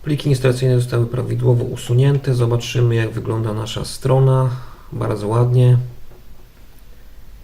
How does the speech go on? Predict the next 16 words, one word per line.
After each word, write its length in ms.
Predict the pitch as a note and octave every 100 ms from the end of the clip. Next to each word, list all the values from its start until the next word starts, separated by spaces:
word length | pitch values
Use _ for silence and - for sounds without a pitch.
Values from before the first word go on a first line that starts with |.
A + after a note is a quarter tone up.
| - - - - - - - - - - -
Wszystko 400 | - C3 A#2+ A#2+
jest 160 | A2+
na 100 | G#2
swoim 400 | G2 - G2 G2+
miejscu. 680 | D3 D#3 C#3 - - B2+ A#2+ - - -
Przechodzimy 580 | - A#2 G#2 G#2 G2+ G#2
dalej. 460 | B2 B2+ A#2+ A#2+ A2+ - - - - - - - - - - - - - - - - - - - - -
Jednak 320 | B2+ B2 D#3 D#3
nie 120 | C#3
zawsze 300 | D3 D3 D#3
jest 120 | C#3
tak 160 | B2+ C3+
gładko. 480 | D#3 C3 - F#2 F#2 - - - - -
W 40 |
drugim 260 | C3+ C#3+ C#3+
przypadku 840 | - B2+ C3+ C3+ - C3+ C3+ C3+